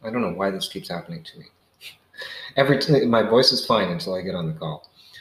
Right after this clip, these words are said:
Uh, "They cannot possibly lack sufficient common sense to know this is causing me serious mental duress, and I'm absolutely fed up with adults receiving the people's money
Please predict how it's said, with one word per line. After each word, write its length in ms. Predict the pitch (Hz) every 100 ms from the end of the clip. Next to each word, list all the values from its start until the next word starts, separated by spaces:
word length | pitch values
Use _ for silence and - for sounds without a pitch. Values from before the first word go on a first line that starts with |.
| - _
Uh, 220 | 107 104 104
"They 100 | 104
cannot 520 | 107 117 131 131 -
possibly 520 | 123 127 - 120 127
lack 320 | 104 90 82
sufficient 540 | - 85 101 - 110 -
common 300 | 101 101 98
sense 320 | - 78 -
to 120 | -
know 160 | 92 95
this 200 | 92 -
is 80 | -
causing 420 | - 101 98 92
me 100 | 82
serious 460 | - 101 110 113
mental 280 | 107 98 110
duress, 480 | 95 85 82 - - - - - _
and 120 | 95
I'm 180 | 90 82
absolutely 640 | - 117 - - 110 85 82
fed 240 | - 101
up 160 | 98 -
with 300 | 90 _ 95 _ _ _ _ _
adults 800 | 95 82 - 104 85 82 - - -
receiving 500 | 95 82 110 92 87
the 80 | 82
people's 460 | - 120 139 135 -
money 440 | 110 87 80 80